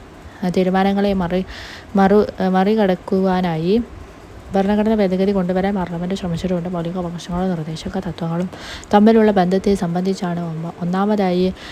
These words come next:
അഭിപ്രായ ഭിന്നതയുണ്ടായിരുന്നത്. സ്വകാര്യ സ്വത്തിൻ്റെ വ്യാപ്തി, ഭരണഘടനാ ഭേദഗതി വരുത്തുന്നതിനുള്ള പാർലമെന്റിൻ്റെ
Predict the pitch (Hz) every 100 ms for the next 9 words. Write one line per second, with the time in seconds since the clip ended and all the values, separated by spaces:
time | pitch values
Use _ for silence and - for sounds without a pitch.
0 | - - 180 - 208 214 220 214 - 165
1 | 175 190 202 180 170 175 180 180 170 165
2 | 185 214 - - - - - - 202 214
3 | 226 233 208 208 214 196 170 - 202 208
4 | - - - - 185 196 202 214 214 185
5 | 185 190 202 180 170 185 190 190 170 185
6 | 190 165 165 175 180